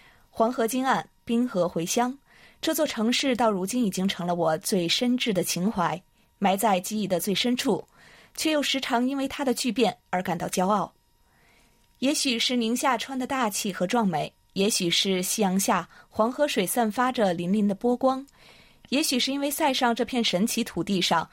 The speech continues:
勤劳淳朴的回汉各族儿女，我的眼眶里噙满了激动的泪水。可能有很多人没有到过宁夏，可能你们从来不知道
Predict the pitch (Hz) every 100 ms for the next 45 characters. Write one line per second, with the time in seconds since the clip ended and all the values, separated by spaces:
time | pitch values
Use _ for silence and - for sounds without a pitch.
0 | - - - 196 202 214 185 196 180 165
1 | 160 165 175 190 214 175 190 180 175 165
2 | 220 185 98 - _ _ _ _ _ -
3 | _ _ 220 226 269 190 - 226 196 160
4 | 156 - - 196 208 160 160 156 160 -
5 | 196 196 185 185 180 - 151 - - _
6 | - - - - 202 214 240 233 180 214
7 | 196 175 - _ 220 233 220 262 202 165
8 | 170 - 185 - _ - - _ _ 254
9 | 269 320 220 220 - 247 277 262 269 262
10 | -